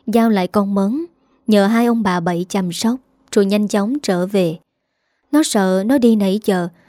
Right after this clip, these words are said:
mợ cả e đã lo đến nóng cả ruột gan. Trước lúc rời đi, nó không quên nhìn lại ngôi nhà đơn sơ ấy, trong lòng dợn lên chút lưu luyến khó tả.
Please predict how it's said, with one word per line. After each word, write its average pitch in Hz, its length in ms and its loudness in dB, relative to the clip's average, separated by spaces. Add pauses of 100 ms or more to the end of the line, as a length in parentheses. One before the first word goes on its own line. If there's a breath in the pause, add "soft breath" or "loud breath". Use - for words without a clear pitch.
(180 soft breath)
mợ 202 200 2
cả 196 300 -2
e 240 220 2
đã 185 140 0
lo 214 280 2
đến 226 200 0
nóng 247 300 2
cả 190 200 -2 (100)
ruột 175 260 0
gan. 202 200 -2 (1400)
Trước 262 220 -2
lúc 302 180 2
rời 180 280 -2
đi, 196 280 -4 (480)
nó 262 120 0
không 254 200 0
quên 240 200 2
nhìn 196 260 0
lại 180 200 -2
ngôi 220 220 0
nhà 185 200 -2
đơn 196 260 -4
sơ 196 240 -6
ấy, 214 320 -4 (400)
trong 254 160 4
lòng 196 260 2
dợn 180 220 0
lên 214 340 0 (100)
chút - 200 -2
lưu 190 220 0
luyến 180 340 -2
khó 214 340 -4
tả. 170 320 -6